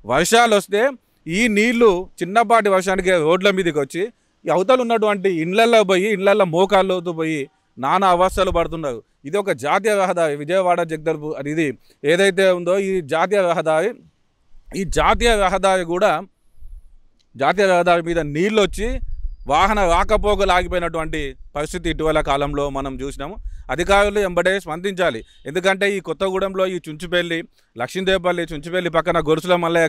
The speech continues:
చెరువు అని శేషగిరి నగర్ పంచాయతీలో, మన రామాంజనేయ కాలనీ పంచాయతీలో ఉంటే దాన్ని కూడా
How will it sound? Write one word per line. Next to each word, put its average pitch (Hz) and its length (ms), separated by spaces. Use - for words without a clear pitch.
చెరువు 156 160
అని 156 280
శేషగిరి 160 380
నగర్ 151 280
పంచాయతీలో, 151 520
మన 120 420
రామాంజనేయ 170 440
కాలనీ 165 280
పంచాయతీలో 165 540
ఉంటే 175 280
దాన్ని 151 260
కూడా 165 440